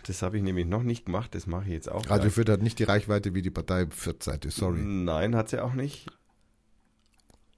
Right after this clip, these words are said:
Speaker 1: Äh, wo ist es denn?
Speaker 2: Wobei, ich habe ja meinen ersten Podcast über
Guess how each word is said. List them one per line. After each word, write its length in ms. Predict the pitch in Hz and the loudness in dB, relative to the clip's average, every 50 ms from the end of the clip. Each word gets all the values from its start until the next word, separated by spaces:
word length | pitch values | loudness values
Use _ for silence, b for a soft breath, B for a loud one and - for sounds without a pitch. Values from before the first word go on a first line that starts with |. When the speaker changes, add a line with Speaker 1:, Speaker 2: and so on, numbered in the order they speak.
| _ _ _ - - - - - - - | _ _ _ -20 -20 -20 -20 -20 -12 -8
Speaker 1:
Äh, 40 | - | -6
wo 480 | 85 85 82 78 78 73 - - - - | -4 -2 -2 -2 -2 -4 -4 -6 -8 -6
ist 80 | - 113 | -6 -6
es 120 | 113 117 - | -6 -6 -6
denn? 180 | 73 69 69 | -6 -2 2
Speaker 2:
Wobei, 220 | - 120 120 151 165 | 4 8 8 8 8
ich 100 | 156 180 | 10 8
habe 120 | 175 175 | 8 8
ja 20 | |
meinen 180 | 165 151 147 147 | 8 8 6 6
ersten 360 | 147 160 165 165 - 170 - | 6 4 4 4 2 2 6
Podcast 480 | - 185 180 - - - 175 165 165 - | 6 6 6 6 4 4 4 4 4 2
über 180 | 151 151 135 | 4 4 6